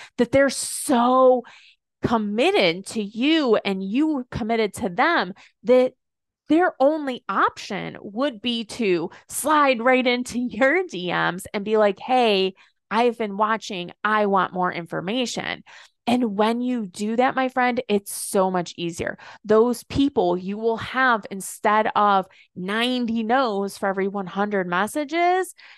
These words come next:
you're gonna have maybe ten messages, but nine yeses, nine people that are like, "Oh my gosh,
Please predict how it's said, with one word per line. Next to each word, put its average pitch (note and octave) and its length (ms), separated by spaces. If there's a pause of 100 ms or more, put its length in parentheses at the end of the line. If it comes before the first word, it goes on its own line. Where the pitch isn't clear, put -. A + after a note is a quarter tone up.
you're C#4 240
gonna C#4+ 240
have A#3+ 380
maybe A3 440
ten A#3+ 360
messages, D#4 680 (300)
but - 180
nine A3 720
yeses, - 720 (200)
nine A#3 460
people A#3+ 380
that G3 120
are F#3 120
like, F3+ 340 (100)
"Oh G#3+ 180
my G#3+ 120
gosh, E3+ 260